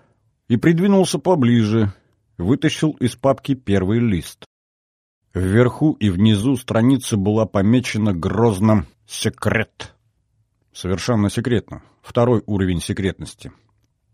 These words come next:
Топ-секрет Т С. Совершенно секретно особой важности. Высший уровень секретности. В третий или в четвертый раз Джек пробежал глазами убористый текст, выжимку из разных источников.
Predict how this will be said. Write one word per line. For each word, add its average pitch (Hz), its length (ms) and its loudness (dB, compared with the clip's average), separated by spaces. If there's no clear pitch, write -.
Топ-секрет - 1120 -2
Т 95 280 -6
С. - 280 -8
Совершенно 143 680 0
секретно 80 520 -10
особой 82 440 -6
важности. 95 600 -4
Высший 92 720 -2
уровень 71 340 -8
секретности. - 720 -12
В - 140 -16
третий 143 460 2
или 139 300 0
в 127 80 -2
четвертый 160 600 0
раз 127 520 0
Джек 104 400 0
пробежал 110 520 2
глазами 104 680 2
убористый 104 640 0
текст, - 540 -8
выжимку 143 600 4
из 110 220 0
разных 107 420 0
источников. - 760 -6